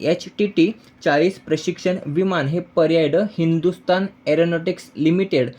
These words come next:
ज्याला आपण शॉर्टमध्ये एच ए एल असं म्हणतो. काय? एच ए एल. तर या एच ए एल किंवा हिंदुस्तान एरोनॉटिक्स, अ, लिमिटेडने बघा एच टी टी चाळीस प्रशिक्षण विमान हे नुकतंच विकसित केलेलं आहे. आता याचं उड्डाण कोणत्या ठिकाणी करण्यात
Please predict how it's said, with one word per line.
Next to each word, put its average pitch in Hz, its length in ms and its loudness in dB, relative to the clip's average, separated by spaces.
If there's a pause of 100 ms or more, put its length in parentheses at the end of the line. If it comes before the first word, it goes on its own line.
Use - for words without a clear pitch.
(240)
ज्याला 151 180 2
आपण 170 220 -2
शॉर्टमध्ये 160 580 0 (140)
एच 156 340 -2
ए 147 60 2
एल 160 320 2
असं 143 200 -4
म्हणतो. 123 300 -2
काय? 156 220 -4 (140)
एच 135 240 -6
ए 156 180 0
एल. 143 460 -2
तर 147 80 0
या 185 160 4 (100)
एच 165 180 0
ए 185 120 -2
एल 151 280 2 (120)
किंवा 160 260 2 (160)
हिंदुस्तान 165 540 -2 (100)
एरोनॉटिक्स, 160 600 -2
अ, 143 220 4
लिमिटेडने 170 920 0
बघा 180 280 2 (800)
एच - 340 -4
टी 214 80 2
टी 202 280 0 (140)
चाळीस 170 320 2
प्रशिक्षण 165 600 -2 (100)
विमान 147 440 0
हे 175 200 -2 (100)
नुकतंच 139 360 -6 (120)
विकसित 143 480 -2 (180)
केलेलं 135 380 0
आहे. 135 200 -2 (240)
आता 170 140 0
याचं 160 240 2
उड्डाण 156 420 2
कोणत्या 175 300 0
ठिकाणी 180 260 -2
करण्यात 175 320 2